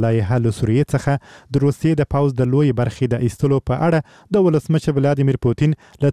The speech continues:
څرګندونو لس ورځې وروسته تصویب سوه. پوتین په عین حال کې ژمنه کړې وه چې په سوریه کې به د روسیې پوځي حضور ته دوام ورکړي.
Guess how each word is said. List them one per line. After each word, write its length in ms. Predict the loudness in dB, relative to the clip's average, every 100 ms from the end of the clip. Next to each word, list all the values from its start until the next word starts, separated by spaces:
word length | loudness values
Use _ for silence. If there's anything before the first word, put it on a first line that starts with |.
| -2
څرګندونو 560 | 0 0 2 2 0 -2 _ _ -4
لس 120 | -2 0
ورځې 240 | 0 0 -2 -2
وروسته 340 | 0 0 -2 -4
تصویب 360 | -2 -4 -4 -4
سوه. 140 | -4 -4 _ _ -4
پوتین 240 | -2 -2 -2
په 80 | -2
عین 100 | 0 0
حال 100 | -2
کې 80 | -2 -2
ژمنه 180 | 0 0
کړې 120 | -2 -2
وه 80 | -2
چې 80 | -4 -6 -14 _ -2
په 180 | -2 0
سوریه 280 | 0 0 0
کې 100 | -2 -2
به 60 | -4 -8 _ -4 0
د 100 | 2
روسیې 400 | 0 -2 0 0 -2 _ -6
پوځي 320 | -2 0 0 0
حضور 300 | 0 0 -2 -2
ته 140 | -2 0
دوام 340 | 0 0 -2
ورکړي. 320 | -4 -2 -4